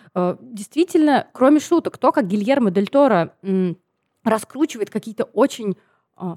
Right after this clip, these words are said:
понятные идеи, вот как про то, что там главный монстр — это человек, или это ведь, по сути, история о том, куда тебя может завести жажда власти.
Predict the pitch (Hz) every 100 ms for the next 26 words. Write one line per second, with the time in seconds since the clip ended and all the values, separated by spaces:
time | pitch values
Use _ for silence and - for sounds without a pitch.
0 | - 240 285 285 277 196 180 156 254 381
1 | 254 165 - 165 - 170 170 - 170 156
2 | 147 151 - _ _ _ 175 196 269 277
3 | 277 277 262 226 226 247 - 202 202 -
4 | 196 185 185 185 - 247 311 - _ _
5 | _ _ _ 233 311 277 - - 359 -
6 | 214 - 220 269 220 175 - _ - 175
7 | - 262 - 180 196 - 175 170 185 185
8 | 165 160 - 226 175 165 175 165 156 156
9 | 156 - -